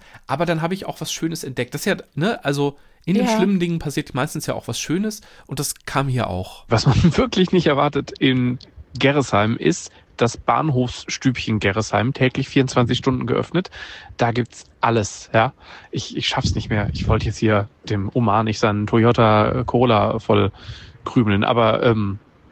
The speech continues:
Speaker 3: die machen richtig Asche, glaub ich, gerade mit den ganzen Leuten, die es nicht im Bus geschafft haben. Alter.
Speaker 1: Da war ich ein bisschen begeistert. Da war wirklich noch das Licht an, ansonsten war alles tot. Also selbst im Hotel brannte
Speaker 2: Ja.
Speaker 1: irgendwie kaum Licht. Äh, Omar hatte ich also, war mein Uber-Fahrer mit seinem Toyota Corolla.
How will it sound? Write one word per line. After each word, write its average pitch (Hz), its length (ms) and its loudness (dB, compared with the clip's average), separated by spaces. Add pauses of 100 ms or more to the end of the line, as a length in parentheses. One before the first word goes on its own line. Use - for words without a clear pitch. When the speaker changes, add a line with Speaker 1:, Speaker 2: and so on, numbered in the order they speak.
(460)
Speaker 3:
die 151 400 4
machen 131 280 4
richtig 110 580 0
Asche, 107 220 0
glaub 101 200 0
ich, 101 120 -4
gerade 95 280 0
mit 101 100 0
den 107 80 2
ganzen 113 240 0
Leuten, 117 220 4
die 113 80 4
es 107 80 -2
nicht 120 120 -4
im 120 120 2
Bus 151 180 2
geschafft - 320 -6
haben. - 240 -10 (600)
Alter. 143 420 0 (320)
Speaker 1:
Da 113 140 -4
war 185 80 0
ich 170 100 -6
ein 156 40 -4
bisschen - 180 -8
begeistert. 127 360 -6
Da 113 100 -2
war 117 80 -2
wirklich 143 240 -6
noch 160 100 -6
das - 80 -14
Licht 147 260 -4
an, 190 140 -4
ansonsten 147 360 -6
war 143 140 0
alles - 380 -6 (220)
tot. 175 260 -4
Also 131 260 -2
selbst 120 220 -2
im 151 80 0
Hotel 139 260 -4
brannte 277 300 0
Speaker 2:
Ja. 156 60 -2
Speaker 1:
irgendwie 143 200 -4
kaum 143 240 -4
Licht. 160 200 -6 (380)
Äh, 143 180 0
Omar 151 580 2 (120)
hatte 175 200 -8
ich - 160 -6
also, 156 300 -2 (120)
war 143 180 2
mein 151 220 -2
Uber-Fahrer 107 640 0
mit 123 140 -2
seinem 123 200 -4
Toyota 120 680 -6
Corolla. 123 460 -2